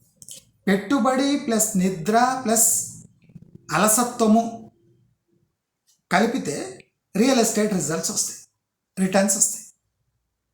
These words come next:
నేను చాలా స్పష్టంగా చెప్తున్నా, కొద్దిగా కష్టపడే తత్వం యాడ్ చేస్తే రియల్ ఎస్టేట్కి మూడింతల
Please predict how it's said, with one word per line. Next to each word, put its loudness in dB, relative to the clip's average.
నేను 2
చాలా 2
స్పష్టంగా -2
చెప్తున్నా, -10
కొద్దిగా -2
కష్టపడే -2
తత్వం -2
యాడ్ 2
చేస్తే 0
రియల్ 2
ఎస్టేట్కి 0
మూడింతల 4